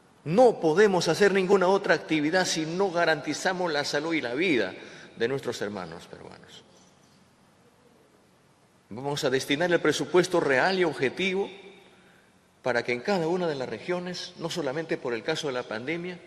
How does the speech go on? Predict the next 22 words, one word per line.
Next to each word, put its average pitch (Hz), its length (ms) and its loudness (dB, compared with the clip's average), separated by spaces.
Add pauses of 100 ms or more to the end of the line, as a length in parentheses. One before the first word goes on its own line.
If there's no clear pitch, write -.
(640)
sino 143 280 -2
porque 135 300 -2
la 113 160 -2
salud 139 260 -4
sea 160 180 -2
un 156 100 -8
derecho 143 340 -4
permanente 147 760 -6 (1160)
y - 120 -6
construir 135 440 -2
los 143 160 0
hospitales 135 540 -4
especializados 120 840 -6
en 101 80 -10
cada 120 220 -6
región. 80 320 -14 (2500)
Tienen 160 260 0
ustedes 143 460 -2
acá 156 420 0 (680)
a 120 120 0
este 151 280 0
gabinete, 131 680 -4